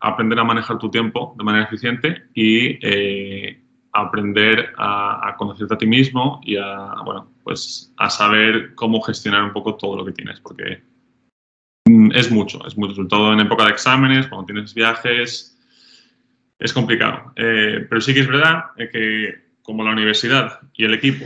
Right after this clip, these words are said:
son la misma institución, eh, te lo facilitan todo, ¿no? Entonces, si tienes, eh,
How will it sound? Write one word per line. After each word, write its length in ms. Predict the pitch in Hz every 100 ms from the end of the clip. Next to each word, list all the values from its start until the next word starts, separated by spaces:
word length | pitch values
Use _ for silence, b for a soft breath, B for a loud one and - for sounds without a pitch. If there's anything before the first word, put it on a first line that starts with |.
| -
son 320 | - 113 110
la 80 | 107
misma 200 | 110 113
institución, 680 | - 120 117 135 127 147 - _ -
eh, 440 | 107 107 104 101 101 -
te 80 | 110
lo 100 | 113
facilitan 440 | 110 113 110 104
todo, 200 | 98 101
¿no? 100 | 101
Entonces, 580 | 104 101 101 101 - -
si 120 | 104
tienes, 640 | 95 104 104 - - - -
eh, 760 | 107 107 104 104 104 104 104